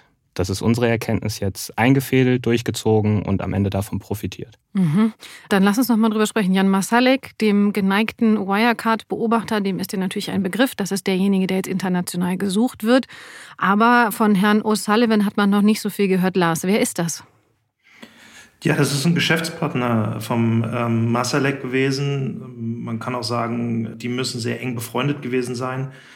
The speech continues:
Speaker 3: Zumindest ist der, äh, Umgangston zwischen den beiden, den wir in den E-Mails, äh, gesehen haben, na, ich möchte ihn mal mit, vergleichen mit, äh, vielleicht einer Fußballmannschaft nach oder vor dem Spiel. Die sind also, ähm, auch sehr rustikal und, äh,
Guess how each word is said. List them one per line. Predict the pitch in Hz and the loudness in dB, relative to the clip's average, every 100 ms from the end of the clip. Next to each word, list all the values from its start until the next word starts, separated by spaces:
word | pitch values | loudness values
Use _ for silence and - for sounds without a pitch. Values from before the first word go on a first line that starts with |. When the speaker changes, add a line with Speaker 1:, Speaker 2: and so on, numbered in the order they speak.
| - _ | -20 _
Speaker 3:
Zumindest | - 123 123 127 120 - | -4 -2 0 0 -2 -4
ist | 120 - | -8 -4
der, | 127 120 117 110 110 104 | -2 2 2 2 2 -2
äh, | 107 | -2
Umgangston | 113 113 170 143 120 - 120 | -2 2 4 4 0 0 0
zwischen | 113 117 113 | 0 -2 0
den | 113 | 2
beiden, | 110 110 113 117 | 4 2 2 2
den | 113 113 | 2 2
wir | |
in | 110 | 4
den | 113 | 2
E-Mails, | 117 139 131 117 - - | 2 0 0 -2 -6 -10
äh, | 127 123 113 | -6 -2 0
gesehen | 110 113 117 113 | 0 0 2 2
haben, | 117 120 110 - - - - - _ | 2 2 -2 -4 -18 -20 -20 -20 _
na, | 113 | 2
ich | |
möchte | 123 135 135 | 2 4 2
ihn | |
mal | 131 | 2
mit, | 131 131 | 2 0
vergleichen | - 120 123 123 120 127 | 0 0 4 2 2 2
mit, | 123 120 135 | 2 0 0
äh, | 120 117 | 0 0
vielleicht | 123 120 113 | 0 -2 0
einer | 117 | -2
Fußballmannschaft | 110 156 135 123 120 117 113 113 - 120 | 0 0 2 2 2 2 0 0 -4 0
nach | 120 123 | 2 2
oder | 117 | -2
vor | 110 - | -2 -2
dem | 120 | 0
Spiel. | 113 - 123 131 117 113 113 - - - - _ | -2 -4 0 4 4 2 -6 -14 -20 -20 -20 _
Die | 117 113 | 2 4
sind | 113 120 | 4 2
also, | 127 120 113 117 117 113 113 | 2 2 4 4 4 2 0
ähm, | 117 113 113 113 113 | 0 4 4 4 0
auch | 127 117 | -2 0
sehr | 123 | 0
rustikal | 110 135 - 113 123 120 120 117 113 | 2 0 -2 -2 2 4 4 2 0
und, | 113 113 117 110 113 | 0 0 2 2 0
äh, | 117 113 | 0 2